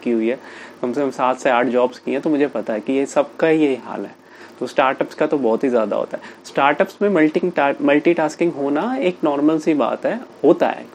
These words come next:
होना भी चाहिए, क्योंकि starting में आप इतनी cost नहीं कर सकते कि भाई एक बियर नहीं कर सकते इतनी cost कि आप एक graphic designer भी hire कर रहे हो, content writer को भी बीस पच्चीस हज़ार दे रहे हो, तीस हज़ार दे रहे हो, उसके बाद digital marketing को भी पच्चीस, तीस, पैंतीस हज़ार दे रहे हो।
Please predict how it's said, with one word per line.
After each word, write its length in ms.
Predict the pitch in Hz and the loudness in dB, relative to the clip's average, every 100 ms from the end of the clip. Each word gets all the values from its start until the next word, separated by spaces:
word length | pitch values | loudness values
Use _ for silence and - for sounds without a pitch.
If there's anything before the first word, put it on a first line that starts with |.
| - | 0
होना 240 | 156 196 | 4 4
भी 120 | 185 | 4
चाहिए, 300 | 160 - 120 | 2 2 0
क्योंकि 320 | 131 170 185 202 - - - - | 4 2 2 -6 -8 -20 -16 -14
starting 560 | - - 135 139 170 165 | -2 2 2 2 2 4
में 160 | 147 | 2
आप 220 | 165 165 151 | 0 0 -2
इतनी 220 | - 156 | -2 -2
cost 320 | 151 131 131 | 2 0 2
नहीं 100 | 156 | 0
कर 100 | 143 | 0
सकते 280 | 131 147 147 | -2 -4 0
कि 120 | 165 | 2
भाई 180 | 160 160 - - - - 143 | 4 0 -4 -20 -20 -6 -6
एक 80 | 127 | 4
बियर 280 | 143 165 170 | 8 8 8
नहीं 140 | 175 | 4
कर 100 | 147 | 4
सकते 260 | - 127 143 | 0 -2 -4
इतनी 220 | 131 135 | -2 -2
cost 300 | 123 131 - | 0 0 0
कि 100 | 156 | 0
आप 200 | 147 143 - | 0 -2 -4
एक 140 | 139 - - | -4 -6 -10
graphic 360 | 135 131 123 147 | -2 0 0 0
designer 340 | 135 135 131 | 2 2 2
भी 140 | 131 135 | 0 -2
hire 220 | 131 127 | -2 -2
कर 140 | 123 | -2
रहे 120 | 123 135 | -4 -2
हो, 140 | 127 | 0
content 340 | 117 117 131 | -2 -2 -4
writer 280 | 131 123 120 | 0 0 0
को 120 | 123 | -2
भी 100 | 131 | -2
बीस 200 | 131 123 | 2 0
पच्चीस 340 | 123 - - 120 | -2 -6 -6 -2
हज़ार 280 | 120 117 117 | 0 0 0
दे 160 | 117 | 0
रहे 100 | 117 | 0
हो, 60 | 120 | 0
तीस 240 | 120 113 | -2 -4
हज़ार 240 | 123 117 117 | -4 -4 -2
दे 200 | 113 117 | -2 0
रहे 100 | 120 | 0
हो, 140 | 123 - - - - | -2 -8 -20 -20 -14
उसके 180 | - 127 | -2 0
बाद 80 | |
digital 260 | 117 123 147 | 0 -2 -2
marketing 480 | 139 127 131 123 123 | -2 -2 -2 -2 -2
को 100 | 127 | 0
भी 120 | 127 | 0
पच्चीस, 380 | 123 117 131 123 | -2 -4 -6 -4
तीस, 180 | 131 120 | -6 -6
पैंतीस 400 | - 120 120 120 | -4 -2 -2 -2
हज़ार 260 | 117 117 | 0 0
दे 240 | 113 117 117 | 2 2 2
रहे 100 | 120 | 2
हो। 140 | 117 | 0